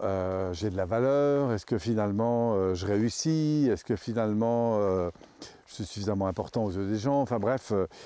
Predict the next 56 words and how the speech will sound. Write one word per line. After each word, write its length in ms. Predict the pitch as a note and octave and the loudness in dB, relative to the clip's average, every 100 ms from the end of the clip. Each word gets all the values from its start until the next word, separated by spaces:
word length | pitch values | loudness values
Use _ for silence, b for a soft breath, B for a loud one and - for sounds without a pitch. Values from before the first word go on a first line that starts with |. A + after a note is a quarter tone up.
| B | B
il 60 | A#2 | -2
y 20 | |
a 40 | A2 | 0
toute 200 | F3 - | -2 0
cette 140 | D#3 | 0
comparaison 600 | - B2+ A2+ A#2+ C#3+ F#3 - | 0 2 2 2 2 0 2
et 80 | |
au 120 | B2+ A2+ | 0 0
fond, 380 | - E3+ F3+ | -2 0 0
le 140 | - A#2 | 0 -2
petit 220 | - D3 | -2 0
nuage 360 | D3 D#3 D3 - | 2 2 0 0
qu'elle 140 | A2+ | 0
a 80 | G#2 | 2
derrière, 480 | G2+ A2 C3+ E3+ D3+ B B B B | 2 2 2 0 -4 B B B B
c'est 240 | - B2+ C3+ | -6 -2 0
une 100 | A#2 | 0
comparaison 560 | B2 B2+ B2 A2+ E3 | 0 2 2 2 2
dans 120 | C#3 A2 | 2 2
laquelle, 480 | G#2+ - D3 C#3+ | 0 0 2 4
euh, 180 | A2 G#2 | 4 2
à 120 | G#2+ G#2+ | 0 0
terme, 380 | C#3+ D3+ C3+ | 0 2 2
je 380 | G#2+ F#2 G2+ G2 | 0 2 2 2
suis 180 | F2 A#2+ | 0 -4
plutôt 220 | A2+ B2 | -4 -2
en 40 | D3+ | 0
train 140 | D3 | 0
de 60 | B2+ | 0
me 60 | |
dévaloriser. 560 | A2 B2+ B2 A#2 G2 F2 - B B B B B | 2 2 2 2 0 -4 -10 B B B B B
Alors 180 | A#2+ G#2+ | -2 0
si 180 | - C3 | 0 2
vous 320 | A#2 D#3 D3+ - | 4 2 2 0
ou 120 | G#2+ | -2
tu, 400 | - D3 C#3+ D3 | 0 2 2 2
euh, 260 | G2+ G2+ G2 | 0 0 0
te 140 | - A2+ | -2 -4
sens 360 | - C3 A#2 | -2 -2 0
parfois 380 | G#2 - - C3+ | -2 -4 -2 -2
un 40 | |
petit 160 | G#2+ B2 | 0 -4
peu 140 | - | 0
là-dedans, 500 | A2+ F#2 F#2 B2 E3 - B B B | 0 0 0 0 0 -4 B B B
bah, 80 | G#2 | 0
d'abord 220 | G2+ A2 | 0 0
sache 200 | - B2 | -4 -4
que 80 | B2+ | -2
t'es 100 | G#2 | -4
pas 120 | G2 | -4
tout 120 | - | -6
seul, 220 | F2+ D3 B2 | -4 -2 0
hein, 100 | A2+ | -2
c'est 180 | A2 | -2
une 120 | F2+ E2+ | -4 -2
tendance. 600 | A2+ G#2 A2 D#3 D3+ | -2 0 0 0 -4